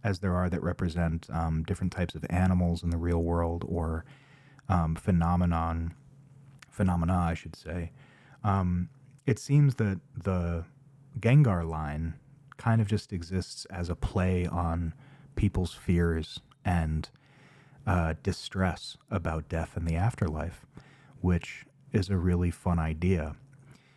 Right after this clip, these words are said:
To the point where, uh, when we meet Agatha in the Elite Four,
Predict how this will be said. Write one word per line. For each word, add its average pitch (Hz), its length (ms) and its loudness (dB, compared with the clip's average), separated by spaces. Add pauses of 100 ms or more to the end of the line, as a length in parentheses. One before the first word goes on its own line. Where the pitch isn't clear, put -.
(340)
To 127 100 4
the 110 100 2
point 139 400 2
where, 87 520 0 (640)
uh, 90 420 0 (1040)
when 104 220 2
we 101 120 4
meet 110 340 4
Agatha 120 580 -2 (420)
in 87 280 0
the 90 100 0
Elite 90 340 0
Four, 98 480 0